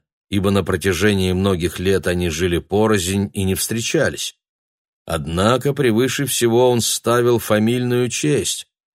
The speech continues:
горой стоял за благополучие дома Крусов и любую обиду, нанесённую его родичам, воспринимал как личное оскорбление. Брат Джулианы выслушал Николаса, не проронив ни слова,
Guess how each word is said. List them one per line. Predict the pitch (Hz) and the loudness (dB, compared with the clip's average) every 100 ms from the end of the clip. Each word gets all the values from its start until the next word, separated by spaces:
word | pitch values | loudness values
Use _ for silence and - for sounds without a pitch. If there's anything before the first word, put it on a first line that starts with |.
| _ | _
горой | - 98 90 139 151 | -2 2 4 2 2
стоял | - 127 120 107 85 | 0 2 2 2 2
за | 85 | 0
благополучие | 95 101 92 90 110 110 107 - 101 | 0 0 0 0 2 2 0 -2 -2
дома | 90 104 98 85 | 0 0 0 -2
Крусов | - 104 135 - 117 - _ _ _ | -2 -2 0 -2 -4 -8 _ _ _
и | 95 | -2
любую | 107 120 113 147 127 110 | 4 4 4 4 2 2
обиду, | 101 92 107 104 95 | 0 0 0 0 0
нанесённую | 95 98 92 - 117 107 95 92 85 | 0 0 -2 0 2 2 0 0 0
его | 92 85 | 0 0
родичам, | 82 85 78 87 - 117 117 - - _ | 0 0 -2 -4 -4 -4 -6 -18 -20 _
воспринимал | 104 - 101 185 90 92 95 | -2 -2 -2 0 0 0 0
как | 104 90 | 0 -2
личное | 85 87 76 - 101 | -6 -6 -6 -4 -2
оскорбление. | 98 - 110 110 139 104 76 - _ _ _ _ _ _ _ - | -2 -2 -2 0 -2 -2 -4 -12 _ _ _ _ _ _ _ -8
Брат | 80 101 95 | -2 0 0
Джулианы | 78 82 95 98 92 90 | -2 -2 0 2 0 0
выслушал | 87 98 - 90 - 90 | 0 0 -2 -4 -2 -2
Николаса, | 85 104 - 101 98 - 98 | 0 -2 0 -2 0 0 0
не | 92 98 | 0 -2
проронив | 101 98 101 101 90 | 0 2 2 2 -2
ни | 87 | -4
слова, | 87 - 104 107 107 | -6 -2 0 2 2